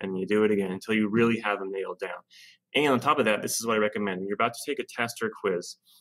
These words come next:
make sure it's okay with your teacher first, just so they don't think you're cheating or something. Once they hand you your test and you have your paper out, that's all you have out,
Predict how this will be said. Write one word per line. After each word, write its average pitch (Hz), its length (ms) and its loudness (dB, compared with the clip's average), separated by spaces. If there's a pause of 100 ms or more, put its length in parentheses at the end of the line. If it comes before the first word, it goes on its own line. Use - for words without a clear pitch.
(160)
make 131 100 -4
sure 165 140 2
it's - 80 -4
okay 143 140 2
with 127 80 0
your 104 60 -10
teacher 101 240 -8
first, 101 340 0
just - 180 -12
so 98 60 -2
they 98 100 4
don't 98 200 0
think 98 200 -4
you're 95 100 -4
cheating 92 340 -4
or 90 60 -8
something. 95 380 -6 (680)
Once 113 140 2
they 123 100 6
hand 123 240 4
you 131 60 4
your 135 120 4
test - 520 -2 (100)
and 107 100 -2
you 104 80 -2
have 110 140 0
your 120 80 -4
paper 117 300 0
out, 95 100 0
that's - 140 -6
all 107 100 4
you 113 100 -2
have 117 200 0
out, 98 160 2